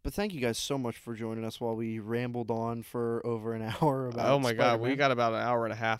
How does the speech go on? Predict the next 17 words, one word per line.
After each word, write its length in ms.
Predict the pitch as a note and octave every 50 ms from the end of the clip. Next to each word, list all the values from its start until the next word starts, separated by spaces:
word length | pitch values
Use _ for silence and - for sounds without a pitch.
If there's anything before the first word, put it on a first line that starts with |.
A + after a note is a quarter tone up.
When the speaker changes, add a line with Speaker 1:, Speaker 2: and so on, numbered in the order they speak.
| - -
Speaker 2:
of, 200 | G2+ G2+ F#2 -
uh, 140 | G#2 G2+ G#2 -
content 460 | - B2+ A#2 A#2 A#2 - A2+ G#2 G#2
here. 220 | A2 G2 G2 G#2+ A2
So 260 | - A#2 A2 G#2+ G#2
Speaker 1:
Yeah. 80 | G#2+
Speaker 2:
hopefully 480 | A#2 D3 D#3+ G#2+ G#2+ - D#3+ C#3+ C3 B2
you 180 | A#2 A2+ A#2 A2+
guys 440 | A2 A2+ A2 A2 A2 A2+ A2 -
enjoy 500 | G#2 A2+ A2+ A2+ G#2+ A2 A2+ A2+ A2+ A2+
this. 460 | A2 G#2 G2 G2 A2+ - - - - -
And, 280 | - G#2 G#2 G#2 G2+ G2
uh, 180 | F#2+ F2+ G#2 A2+ -
Speaker 1:
This, 420 | - C3 C#3 C3+ - - - - -
this 380 | - B2+ C3+ - - - -
movie 400 | B2+ B2+ B2 B2 A#2 A2+ A2+ A2+
was 600 | A2 A2 A2 A2 G#2+ G#2+ G2+ G2 - - - -